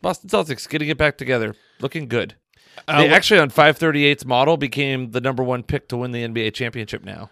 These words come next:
Speaker 2: Well, I mean, they're playing Detroit right after we record, so let's just say they're on a ten oh run.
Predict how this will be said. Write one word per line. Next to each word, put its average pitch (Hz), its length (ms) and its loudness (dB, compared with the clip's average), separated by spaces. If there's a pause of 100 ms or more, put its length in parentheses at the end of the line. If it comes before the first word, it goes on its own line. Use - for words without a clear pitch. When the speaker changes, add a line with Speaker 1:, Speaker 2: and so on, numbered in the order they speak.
(140)
Speaker 2:
Well, 139 460 4
I 135 100 -2
mean, 127 200 -6
they're 127 120 -6
playing 143 280 -4
Detroit 117 560 -8 (180)
right 123 200 -6
after 117 240 -10
we 117 120 -10
record, 110 360 -12
so 113 120 -12
let's 117 100 -12
just 123 220 -10
say 117 160 -10
they're 113 180 -10 (120)
on 104 140 -12
a 101 60 -16
ten 98 200 -16
oh 92 100 -14
run. 98 260 -16